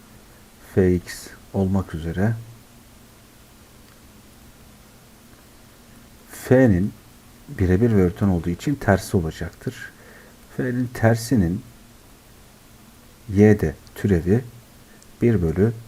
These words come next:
f'nin x'teki türevine eşit olur.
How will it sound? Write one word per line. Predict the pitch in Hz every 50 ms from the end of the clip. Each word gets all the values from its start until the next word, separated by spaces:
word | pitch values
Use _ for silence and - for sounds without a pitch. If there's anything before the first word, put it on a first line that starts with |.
| - - - - - - -
f'nin | - - 104 92 85 80 87 101 117 117 - - - - - - - - - - - - - - - - - - - - - - -
x'teki | 104 92 - - - - 78 - - - 117 117 117 113 - - - - -
türevine | - 101 90 82 76 80 85 98 113 117 113 - - - - - - - - -
eşit | 92 - - - -
olur. | - - - - - -